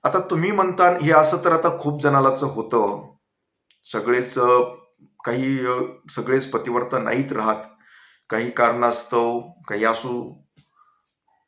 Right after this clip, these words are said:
असं संबंध येतो. हं? काही होण्यात येतं, काही सांगता येत नाही.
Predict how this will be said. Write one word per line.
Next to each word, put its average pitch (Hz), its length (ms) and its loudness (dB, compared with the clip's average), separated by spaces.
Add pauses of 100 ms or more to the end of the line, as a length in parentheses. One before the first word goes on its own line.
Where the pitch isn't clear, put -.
(160)
असं 147 260 2
संबंध 131 460 -2
येतो. 123 760 -2 (800)
हं? 175 120 -4 (300)
काही 120 300 -2
होण्यात 120 400 -6
येतं, 139 380 -2
काही 120 200 -2
सांगता 110 360 -6
येत 117 240 -4
नाही. 131 240 -4